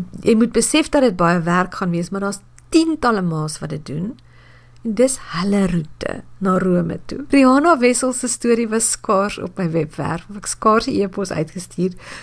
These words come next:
toe kry ek 'n e-pos van Liesel van der Raai. Nou, Liesel van der Raai is 'n interessante, passievolle mens. Sy is wonderlik met musiek en sy is 'n koorafrigter. En sy sê toe vir my, sy dink,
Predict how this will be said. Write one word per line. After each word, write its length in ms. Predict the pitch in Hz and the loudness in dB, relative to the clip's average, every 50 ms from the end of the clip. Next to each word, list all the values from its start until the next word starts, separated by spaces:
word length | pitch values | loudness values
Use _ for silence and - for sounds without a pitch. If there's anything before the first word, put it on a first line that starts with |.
| - - | -14 -4
toe 120 | - 196 190 | -2 -2 -2
kry 180 | 180 - 226 | 2 2 4
ek 260 | 220 202 208 202 202 - | 4 4 2 0 0 -2
'n 140 | - 170 - - | -4 -4 -4 -2
e-pos 400 | - 247 226 233 - 226 220 - | 0 0 0 2 2 -2 -2 -2
van 280 | - 185 180 180 190 190 | -4 -4 -4 -4 -2 0
Liesel 280 | 214 226 226 233 220 | 0 -2 -2 -2 -8
van 200 | - - - 175 | -8 -8 -8 -4
der 160 | 180 180 160 156 | -2 0 0 2
Raai. 240 | 170 170 165 - - - - - - - - - - - - - - - - - - | 2 2 2 0 -2 -6 -12 -14 -16 -16 -16 -16 -16 -16 -16 -16 -18 -18 -18 -14 -4
Nou, 220 | - 220 220 202 - | -2 0 0 0 -4
Liesel 540 | - 190 202 226 233 254 269 285 285 302 311 | -8 -8 -6 0 4 4 4 4 4 2 0
van 180 | 302 - 233 202 | 0 0 0 0
der 120 | 196 175 | 0 0
Raai 220 | 175 170 170 170 - | 0 0 -2 -2 -4
is 180 | - 196 - - - | -4 -6 -6 -6 -6
'n 140 | 185 175 - - | -6 -8 -8 -8
interessante, 960 | - 196 190 185 - 208 190 - - - - - 208 196 190 180 - 185 180 180 - - | -8 -8 -8 -6 -8 -6 -4 -4 -4 -2 -2 0 0 -2 -2 -2 -4 -4 -4 -4 -8 -6
passievolle 600 | - 175 165 - - 180 - - 156 156 156 156 | -4 -4 -4 -2 -4 -6 -6 -6 -6 -4 -4 -4
mens. 360 | 156 156 - - 170 - - | -4 -4 -6 -6 -4 -4 -2
Sy 200 | - 233 240 - | 0 -2 -2 -2
is 240 | - 226 - - - - - - - - - - - - | -2 -2 -2 -2 -2 -6 -14 -18 -20 -20 -20 -20 -12 -2
wonderlik 480 | - 190 190 196 220 226 214 220 - - | 2 4 6 6 6 6 4 2 0 -2
met 160 | 180 175 - | -6 -6 -4
musiek 500 | 165 151 - - - - 208 - - - - | -4 -4 -2 -2 -2 -4 -6 -8 -8 -16 -10
en 180 | - 156 147 147 | -6 -6 -4 -4
sy 320 | - - - 151 151 156 - | -4 -4 -2 -2 -4 -4 -4
is 180 | - 160 - | -4 -6 -6
'n 80 | 175 - - | -6 -10 -6
koorafrigter. 840 | - - 254 233 - - 147 143 - - - 123 - - - - - - - - - - - - - - - - - - - - | 2 2 2 2 2 -2 -8 -10 -10 -12 -14 -14 -16 -16 -18 -20 -20 -20 -20 -20 -20 -20 -20 -20 -20 -20 -20 -20 -20 -20 -18 -8
En 160 | - 214 170 151 | -2 -2 0 2
sy 240 | - - 294 294 311 | 2 4 4 4 4
sê 200 | - - 247 - | 4 0 -4 -2
toe 100 | - 185 | -2 -6
vir 160 | - - 123 | -8 -8 -14
my, 80 | - 143 | -14 -12
sy 380 | - - - 285 311 330 339 349 - - - - - - - | -10 -4 -2 -2 -2 -2 -4 -4 -6 -20 -20 -20 -20 -6 0
dink, 340 | - 190 170 147 - - | 2 2 2 2 -4 -12